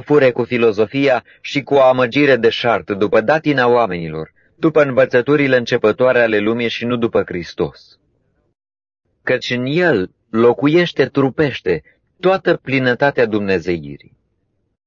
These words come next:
Voi aveți totul de plin în El, care este capul oricărei domnii și stăpâniri. În El ați fost tăiați împrejur,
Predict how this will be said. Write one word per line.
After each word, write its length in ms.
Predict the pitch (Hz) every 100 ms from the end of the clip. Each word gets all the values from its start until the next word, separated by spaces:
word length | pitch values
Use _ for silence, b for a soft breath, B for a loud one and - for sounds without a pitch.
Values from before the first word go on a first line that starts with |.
| _ _ _
Voi 300 | 127 143 214
aveți 320 | 185 180 160 -
totul 380 | 185 170 151
de 140 | 123 123
plin 260 | 135 143
în 120 | 113 98
El, 300 | 101 92 85
care 220 | 117 127
este 300 | 151 - 127
capul 500 | - 151 127 120 -
oricărei 540 | 135 165 156 151 139 117
domnii 580 | 117 117 131 131 - -
și 220 | - 110
stăpâniri. 760 | - 104 92 101 95 76 - _ _ _ _ _ _ _ _ 147
În 140 | 147
El 240 | 175 208 180
ați 220 | 151 -
fost 240 | 151 139
tăiați 380 | - 151 151 -
împrejur, 640 | 131 120 120 117 123 110